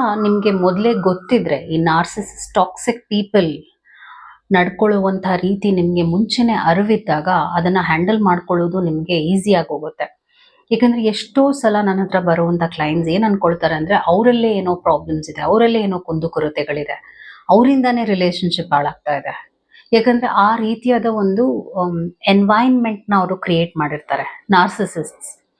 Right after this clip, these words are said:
So ನಾರ್ಸಿಸಿಸ್ಟ್ ಅಂದ್ರೆ ಏನು ಅಂತ ನೀವು ಕೇಳ್ಬೋದು. ಈ ನಾರ್ಸಿಸಿಸ್ಟ್ ಬಗ್ಗೆ ನಾನು ಬಹಳಷ್ಟು ವಿಡಿಯೋಸ್ ಮುಂಚೆನೂ ಮಾಡಿದ್ದೀನಿ. ನಾರ್ಸಿಸಿಸ್ಟ್ಸ್ ಅನ್ನುವಂಥ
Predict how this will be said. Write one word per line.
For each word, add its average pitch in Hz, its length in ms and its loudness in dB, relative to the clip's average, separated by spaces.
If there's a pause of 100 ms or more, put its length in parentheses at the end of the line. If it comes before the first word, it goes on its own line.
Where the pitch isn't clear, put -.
(420)
So 269 140 6
ನಾರ್ಸಿಸಿಸ್ಟ್ 277 720 0
ಅಂದ್ರೆ 220 280 2
ಏನು 185 200 2
ಅಂತ 175 200 0
ನೀವು 156 160 0
ಕೇಳ್ಬೋದು. 160 580 0
ಈ 185 100 0
ನಾರ್ಸಿಸಿಸ್ಟ್ 190 720 -2
ಬಗ್ಗೆ 190 200 -2
ನಾನು 196 240 -2
ಬಹಳಷ್ಟು 190 540 -2
ವಿಡಿಯೋಸ್ 180 420 0
ಮುಂಚೆನೂ 175 460 0
ಮಾಡಿದ್ದೀನಿ. 165 600 -2 (520)
ನಾರ್ಸಿಸಿಸ್ಟ್ಸ್ 247 640 0
ಅನ್ನುವಂಥ 220 500 0